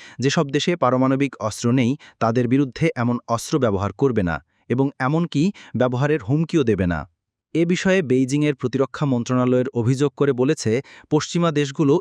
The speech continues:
ইচ্ছাকৃতভাবেই চীনা পারমাণবিক হুমকি নিয়ে প্রচারণা চালাচ্ছে, যা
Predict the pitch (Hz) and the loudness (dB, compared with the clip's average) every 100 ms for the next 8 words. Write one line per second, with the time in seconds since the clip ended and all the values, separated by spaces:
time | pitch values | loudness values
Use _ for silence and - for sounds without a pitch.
0 | - 131 - 151 156 143 110 131 110 143 | 0 -2 -2 -4 -2 -2 -2 0 0 0
1 | 135 135 127 113 117 123 123 131 - 131 | 0 0 0 0 2 0 0 -4 -4 -6
2 | 123 139 110 123 - 131 127 123 143 104 | 0 2 2 0 0 -2 -2 -2 -2 -2
3 | 85 - - 82 - - - - 110 | -4 -4 -4 -4 -6 -18 -12 -4 0